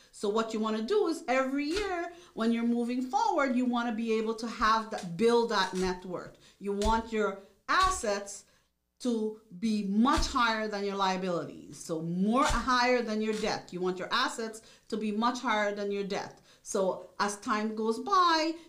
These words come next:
you know, when you first get a mortgage, when the first year of your mortgage, you owe a lot on the mortgage, but twenty years,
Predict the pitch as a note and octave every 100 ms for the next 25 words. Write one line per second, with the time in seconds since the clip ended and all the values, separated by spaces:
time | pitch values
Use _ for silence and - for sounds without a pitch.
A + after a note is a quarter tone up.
0 | - C4+ C4 B3+ A#3+ A#3+ A#3 A3+ A3 G#3+
1 | A3+ D#4+ D#4+ C#4 C4 A#3+ A3+ G3+ G#3 A#3
2 | A#3+ A#3 G#3+ G#3 G3+ B3 C4+ A#3 G#3 G3+
3 | G3+ G3 F3 E3+ D#3 E3+ F3 A#3 F#4 F4
4 | C4 B3+ G#3+ G#3 A3+ A3 A3+ A3 G#3+ G#3+